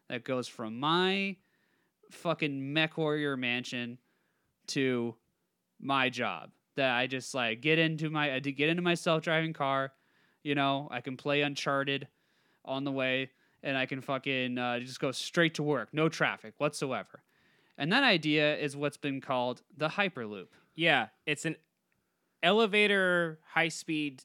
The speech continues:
Speaker 2: tunnel system, um, designed by Elon Musk. Well, not designed specifically by M S, but it's a Tesla project.
Speaker 1: Right.
Speaker 2: Right?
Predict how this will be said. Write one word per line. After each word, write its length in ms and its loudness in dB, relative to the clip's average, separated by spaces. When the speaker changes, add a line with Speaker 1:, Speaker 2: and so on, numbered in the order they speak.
Speaker 2:
tunnel 260 -2
system, 640 -6
um, 600 0
designed 400 0
by 440 2
Elon 300 -2
Musk. 260 -4
Well, 100 4
not 160 6
designed 460 -2
specifically 520 -4
by 160 -2
M 100 -4
S, 140 -6
but 300 4
it's 180 0
a 40 -2
Tesla 400 -4
project. 760 -10
Speaker 1:
Right. 360 -2
Speaker 2:
Right? 260 -2